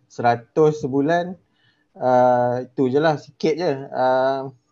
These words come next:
yang iProperty dengan, uh, Property Guru, saya pakai je apa yang kredit ada, saya main featured, main spotlight tu.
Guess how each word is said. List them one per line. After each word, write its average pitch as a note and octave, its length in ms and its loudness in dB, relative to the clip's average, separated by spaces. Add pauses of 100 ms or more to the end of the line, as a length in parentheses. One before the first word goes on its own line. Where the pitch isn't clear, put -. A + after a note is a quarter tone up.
(560)
yang A#2+ 400 0
iProperty B2+ 880 -2
dengan, C3+ 480 -4
uh, B2+ 560 0
Property B2 400 -6
Guru, F3 560 -2 (880)
saya A2+ 320 -2 (400)
pakai A#2+ 400 0
je D#3+ 160 4
apa D3+ 220 0
yang D#3 180 2
kredit D3+ 320 -4
ada, C#3+ 240 -6
saya C#3 140 -6
main C#3+ 180 -6
featured, D3 480 -6
main D3+ 480 -6
spotlight D#3 480 -2
tu. F#3 320 -4